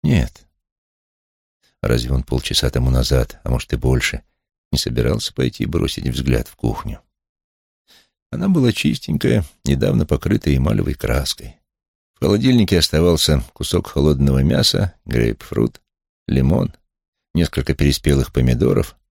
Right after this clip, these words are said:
и масло в плотной упаковке. Он стал есть холодное мясо, беря его прямо руками, и был похож на мальчишку, который грызет яблоко, украденное в чужом саду. Не прерывая еды,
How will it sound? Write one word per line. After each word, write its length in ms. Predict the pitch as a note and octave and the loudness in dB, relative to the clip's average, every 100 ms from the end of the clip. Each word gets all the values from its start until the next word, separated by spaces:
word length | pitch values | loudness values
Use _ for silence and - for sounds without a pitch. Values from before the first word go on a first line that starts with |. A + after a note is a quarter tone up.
| _ _ _ _ _ _ - | _ _ _ _ _ _ -4
и 80 | - | 2
масло 540 | D2+ D2+ C#2 C2 C2 | 4 4 2 0 0
в 320 | - _ _ | -2 _ _
плотной 440 | - - - B1+ B1 | -4 -4 -2 -2 -2
упаковке. 640 | A1+ - A#1 - - - _ _ _ _ _ _ _ _ - | -2 -4 -8 -8 -18 -20 _ _ _ _ _ _ _ _ -4
Он 220 | D#2+ - | -2 0
стал 340 | - - G2+ | 0 2 2
есть 520 | E2 E2 F#2 - - _ | 4 4 2 0 -10 _
холодное 580 | _ B1+ D2+ G1+ C#2 C#2 | _ 0 0 2 2 2
мясо, 500 | C2+ D2+ - - - _ _ _ _ _ - | 2 2 0 -2 -6 _ _ _ _ _ -4
беря 240 | C2 E2 | 2 4
его 160 | D#2 C#2+ | 4 2
прямо 320 | C#2 D#2 C#2 | 2 2 2
руками, 580 | B1+ - D2+ D2 C2 _ _ _ _ _ _ - | 0 0 0 0 -4 _ _ _ _ _ _ -2
и 40 | |
был 200 | C#2+ G#2 | 2 2
похож 400 | - G2 - - | 2 0 -2 0
на 80 | - | 2
мальчишку, 560 | F#2 E2 - - - - | 2 2 0 -2 -2 -2
который 300 | E2 F#2+ E2 | 0 2 2
грызет 420 | F2 E2+ G#2+ - | 2 2 0 -2
яблоко, 540 | C2+ G#1 A1 G#1 - | -2 0 0 -2 0
украденное 600 | D2 - - - D#2+ D#2 | -2 0 -2 0 0 0
в 40 | C#2+ | -2
чужом 340 | C#2 B1 C#2 | -4 -2 -2
саду. 460 | - - - - - _ _ _ _ _ _ _ | -2 -2 -4 -8 -12 _ _ _ _ _ _ _
Не 100 | B2+ | -2
прерывая 480 | G2+ F#2+ F2+ E2 D#2+ | 2 4 4 4 4
еды, 480 | D2+ D2 D#2+ A2+ | 2 2 2 2